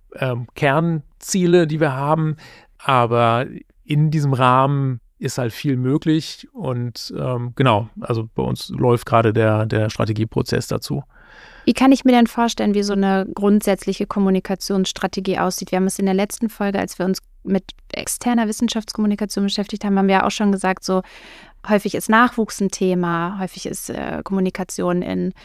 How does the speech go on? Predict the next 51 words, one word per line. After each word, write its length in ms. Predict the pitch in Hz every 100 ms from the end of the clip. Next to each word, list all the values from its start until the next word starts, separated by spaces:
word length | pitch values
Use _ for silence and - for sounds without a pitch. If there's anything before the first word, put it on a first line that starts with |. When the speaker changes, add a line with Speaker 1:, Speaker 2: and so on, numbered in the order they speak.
| - -
Speaker 2:
vielleicht 540 | - 196 185 180 -
Politik 380 | - 190 - -
und 160 | 190 180
Wirtschaft 640 | 214 254 - 233 208 -
ein 140 | 208 202
Thema. 760 | - 208 208 202 190 185 190 - - - -
Wie 140 | - 240
ist 160 | -
es 80 | 247
bei 260 | - 208 202
euch 160 | 208
gesetzt? 540 | - 196 202 - - - -
Also 240 | - 196 196
hab, 200 | 220 -
ist 200 | 240 269
es 120 | -
so 120 | 220
definiert, 600 | 208 - 196 202 285 302
dass 140 | 233
man 160 | 214 208
sagt, 240 | 202 208
also 80 | 202
wir 100 | 196
nehmen 200 | 196 208
uns 180 | 202 202
als 300 | - 190 -
Ziel 300 | - 240 247
in 120 | 202
der 100 | 202
Kommunikation, 880 | - 208 202 196 202 - 214 220 220
dass 220 | 202 -
wir 80 | 196
gerne 340 | 190 185 190
mehr 400 | 190 180 180 180
in 140 | 185 185
Richtung 300 | 180 185 185
Schulen 340 | 240 233 208
machen 340 | 185 - 190
wollen 380 | 180 175 175 175
oder 180 | 165 175
dass 220 | 185 -
wir 80 | 180
gerne 240 | 170 170
mehr 340 | 180 175 175 185
da 220 | 175 180
und 80 | 185
da 160 | 190
machen 360 | 220 190 190 180
wollen. 440 | 180 175 170 175
Wir 200 | 175 180
wollen, 480 | 180 180 180 180 175